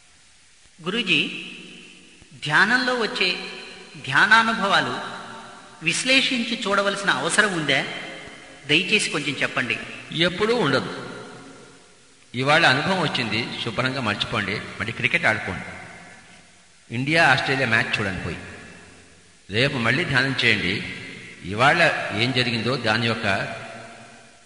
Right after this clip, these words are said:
Speaker 2: నెక్స్ట్ స్టెప్ వస్తుంది. ఇవాళ వచ్చింది, ఒక అనుభవం వచ్చిందనుకోండి, ఏబిసిడి అన్న ఒక అనుభవం వచ్చిందనుకోండి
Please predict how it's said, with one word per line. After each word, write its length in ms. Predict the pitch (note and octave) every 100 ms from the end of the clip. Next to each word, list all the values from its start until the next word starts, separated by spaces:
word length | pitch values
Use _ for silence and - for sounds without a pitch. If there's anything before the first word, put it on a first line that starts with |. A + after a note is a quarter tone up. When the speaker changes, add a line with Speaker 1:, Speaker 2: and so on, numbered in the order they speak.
| - - - - _ -
Speaker 2:
నెక్స్ట్ 280 | A2 B2+ F#3
స్టెప్ 280 | F3+ D#3+ B2+
వస్తుంది. 400 | A2 - F2+ D2 - - - - - - -
ఇవాళ 420 | C3 E3+ A3 A#3+ A3 - - B2
వచ్చింది, 460 | B2+ A3+ G#3 D3 - - - - - - -
ఒక 120 | C3+
అనుభవం 280 | D3 D3 G#3
వచ్చిందనుకోండి, 640 | F3 E3+ C#3 B2+ A2+ G2+ G#2 - - - - - - - - - - - - - - - _ _ _ _ _ _ _ _ D3
ఏబిసిడి 640 | F3+ G3+ G#3+ F#3+ F3 F3
అన్న 160 | D#3 D3+
ఒక 120 | D3+
అనుభవం 400 | A2+ A2+ A#2+ A#2+
వచ్చిందనుకోండి 640 | - G2+ F#2+ F#2 E2+ D2